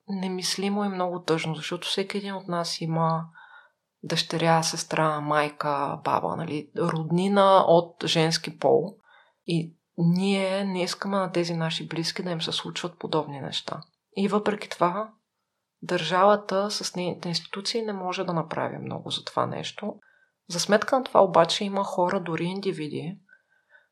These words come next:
не говоря за фундации, но има и страшно много фундации, които помагат на тези жени, защото ти, попадайки в една такава ситуация, особено ако си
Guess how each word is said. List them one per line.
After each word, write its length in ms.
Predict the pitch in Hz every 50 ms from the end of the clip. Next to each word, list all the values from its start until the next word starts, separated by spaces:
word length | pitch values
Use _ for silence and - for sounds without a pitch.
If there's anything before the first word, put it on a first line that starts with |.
| _ _
не 140 | 165 165 160
говоря 640 | 160 156 147 151 151 151 165 180 190 190 180 - - - - _ _ _ -
за 160 | 156 - 156
фундации, 520 | - - 156 147 - - - 165 - 196 185
но 140 | 165 156
има 180 | 151 156 165 165
и 40 | 160
страшно 480 | - - - 151 156 156 - - 180
много 260 | 165 160 147 143 143 143
фундации, 720 | - - 143 139 139 131 123 - - - 202 214 233 220 - _ _ _ _ _ _ _ _ _ _ _ _
които 320 | - - 208 202 240 -
помагат 440 | - 220 214 214 214 208 214 220 214
на 140 | 214 208 208
тези 260 | 185 175 160 156 151
жени, 320 | 147 - 135 143 143 151
защото 440 | 156 170 - - - 190 185 - 196
ти, 420 | - - 196 196 202 202 202 - - _ _ _ _ _ _ _ _
попадайки 520 | - 170 170 - 175 185 196 202 202 -
в 100 | - -
една 240 | - 170 175 175 170
такава 560 | - - - - 170 170 165 170 170 165 165 165 -
ситуация, 640 | - - - - - 156 165 175 180 - - - 180
особено 720 | 165 - - - 165 180 180 175 170 170 165 165 165 - -
ако 260 | 147 156 160 - 156
си 460 | - - - - 151 151 143 131 -